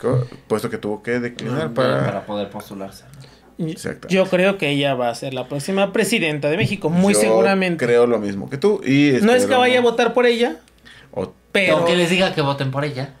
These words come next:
Speaker 3: pero yo creo
Speaker 2: Pero
Speaker 3: que ella va a ser la próxima presidenta.
Speaker 2: Ok.
Speaker 3: Pero bueno.
Speaker 1: Vote o no vote yo.
Speaker 3: Entonces hablaba de, de que Claudia Sheinbaum fue vista con una persona, con un hombre de cierta
Speaker 2: Un
Speaker 3: edad,
Speaker 2: caballero.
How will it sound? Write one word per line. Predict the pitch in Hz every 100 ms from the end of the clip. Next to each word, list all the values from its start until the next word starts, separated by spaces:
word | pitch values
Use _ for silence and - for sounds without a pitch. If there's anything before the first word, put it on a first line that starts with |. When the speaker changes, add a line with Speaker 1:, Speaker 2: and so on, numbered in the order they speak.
| _ -
Speaker 3:
pero | 190 185 185 208
yo | 175
creo | 156
Speaker 2:
Pero | 180 -
Speaker 3:
que | 180
ella | 165
va | 151
a | 135
ser | 127 120 123
la | 120 120
próxima | 135 143 143
presidenta. | 175 240 247 240 _ _ _ _ _ _
Speaker 2:
Ok. | 113 101
Speaker 3:
Pero | 190
bueno. | 180 147
Speaker 1:
Vote | 131 135
o | 123
no | 113
vote | 104 101 95
yo. | 127 - - - _ _ _ - - - - - - - - 131
Speaker 3:
Entonces | 208 285 294 302
hablaba | 285 247 294 254 240
de, | 220 226 240
de | 233 185 233
que | 233 220 226 247 196
Claudia | 220 208 226 247
Sheinbaum | 240 240 220 208
fue | 220
vista | 208 196 - 233
con | 233 175 180
una | 226 262 269
persona, | 269 247 - 214 196 226 - _ - - _ _ _ _ _ _ _ - _ _
con | - 170
un | 208 240
hombre | 208 175 165 180
de | 139
cierta | 131 160 160
Speaker 2:
Un | 196
Speaker 3:
edad, | 185
Speaker 2:
caballero. | 165 135 127 123 110 101